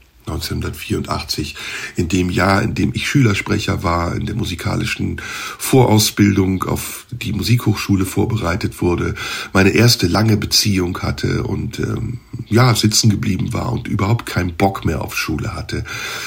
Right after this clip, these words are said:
die ich allerdings bis zum Juni noch machen musste. Das Wetter war neunzehnhundertvierundachtzig nicht so dolle.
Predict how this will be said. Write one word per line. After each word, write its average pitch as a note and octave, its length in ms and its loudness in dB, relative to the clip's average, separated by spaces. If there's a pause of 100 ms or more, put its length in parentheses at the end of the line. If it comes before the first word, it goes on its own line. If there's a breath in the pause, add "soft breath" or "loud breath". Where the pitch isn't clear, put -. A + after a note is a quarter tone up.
(300 loud breath)
die F#2 120 0
ich E2+ 180 -4
allerdings F2+ 500 0
bis - 260 -2
zum F#2 220 0
Juni G2+ 640 4
noch G2+ 260 0
machen - 300 -2
musste. - 440 -6 (1900 loud breath)
Das A#2 260 4
Wetter - 500 4
war F2 400 0
neunzehnhundertvierundachtzig E2+ 1500 0
nicht B2+ 200 4
so G2+ 120 0
dolle. D2 460 -2